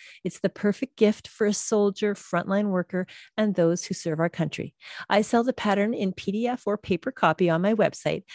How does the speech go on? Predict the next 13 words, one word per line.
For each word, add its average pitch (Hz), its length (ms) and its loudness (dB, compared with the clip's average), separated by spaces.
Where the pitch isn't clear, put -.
and 185 160 0
for 180 160 -4
a 143 80 0
two - 220 -2
dollar 175 280 6
discount, 170 640 0
Quilts - 320 -6
of 214 140 -4
Valor 226 320 0
sells 160 320 -4
them 175 160 -4
as 190 120 -6
well, 185 280 -2